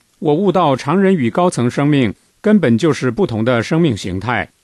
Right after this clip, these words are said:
常人要男女结婚才能孕育生命，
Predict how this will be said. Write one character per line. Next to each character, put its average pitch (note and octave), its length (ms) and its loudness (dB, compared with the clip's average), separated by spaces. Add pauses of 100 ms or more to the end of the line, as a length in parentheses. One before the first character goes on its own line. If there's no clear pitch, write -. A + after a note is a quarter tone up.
(120)
常 G3+ 220 0
人 E3 260 2
要 F3 160 2
男 C3 220 2
女 B2 120 2
结 G#2 200 -4
婚 D3+ 440 0
才 C3 140 -4
能 D3+ 240 2
孕 D#3+ 160 2
育 A#2+ 180 0
生 B2 160 -4
命， A#2 320 0